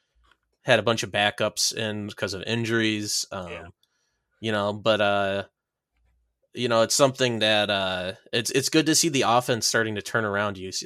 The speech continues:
Speaker 1: you know, ten goals in five games. You know, they didn't score until, you know, May twenty-seventh against
Speaker 2: Yeah.
Speaker 1: a professional side, um, which actually might sound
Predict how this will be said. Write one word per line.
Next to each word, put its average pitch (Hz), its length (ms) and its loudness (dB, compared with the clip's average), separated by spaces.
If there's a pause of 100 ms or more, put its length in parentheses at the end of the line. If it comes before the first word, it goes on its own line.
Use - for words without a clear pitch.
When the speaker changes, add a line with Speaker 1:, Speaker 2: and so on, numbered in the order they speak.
(100)
Speaker 1:
you 98 100 -8
know, 95 120 -6
ten 98 240 -6
goals 98 260 -6
in 101 120 -8
five 95 280 -2
games. 101 560 -6 (440)
You 104 80 -6
know, 98 80 -4
they 104 140 -2
didn't 110 240 0
score 113 600 4
until, 98 840 -4 (420)
you 107 80 -4
know, 95 140 -4
May 104 220 -2
twenty-seventh 101 880 -4 (520)
against 101 280 -4
Speaker 2:
Yeah. 95 60 -10
Speaker 1:
a - 0 -
professional 98 540 -2
side, 98 460 0 (480)
um, 90 600 -4 (880)
which - 140 -6
actually 165 240 4
might 101 160 -2
sound 101 300 -2